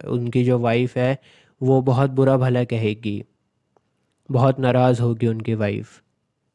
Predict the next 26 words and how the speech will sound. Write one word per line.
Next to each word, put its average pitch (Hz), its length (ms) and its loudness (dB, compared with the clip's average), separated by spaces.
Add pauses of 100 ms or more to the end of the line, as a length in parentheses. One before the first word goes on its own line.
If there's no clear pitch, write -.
(120)
मिसेस 185 440 0
थॉमसन 139 680 -2
खिड़की 143 360 0
पर 151 200 2
देख 131 340 0
रही 143 140 2
होती 113 340 -2
हैं 135 200 -2
जो 127 200 0
थॉमसन 113 540 -8
को 156 100 -2
आते 120 380 -2
हुए 113 200 0
घर 113 200 -4
की 110 160 -10
तरफ। 110 400 -10 (520)
मिसेस 160 420 0
थॉमसन 147 480 0
जल्दी 135 360 2
से 143 180 0
गेट 123 240 0
के 139 140 -2
पास 117 320 -4
में 131 120 -4
जाती 120 360 -4
हैं 147 200 -4